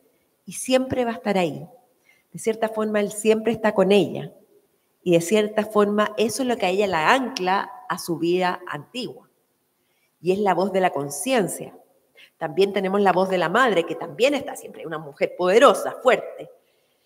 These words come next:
y se van complementando. Y eso quise lograr, quise lograr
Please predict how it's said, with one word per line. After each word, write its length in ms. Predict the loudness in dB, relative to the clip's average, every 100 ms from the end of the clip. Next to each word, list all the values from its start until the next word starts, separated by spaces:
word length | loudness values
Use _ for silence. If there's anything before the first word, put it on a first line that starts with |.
| _ _ _ _
y 120 | -10
se 140 | -6 -4
van 160 | -2
complementando. 1000 | -4 -2 0 0 -2 0 0 0 -6 -10 -12 _ _
Y 80 | -8
eso 180 | -8 -10
quise 300 | -14 -8 -2
lograr, 440 | -2 2 0 0
quise 240 | -8 -6 -2
lograr 360 | 0 0 -2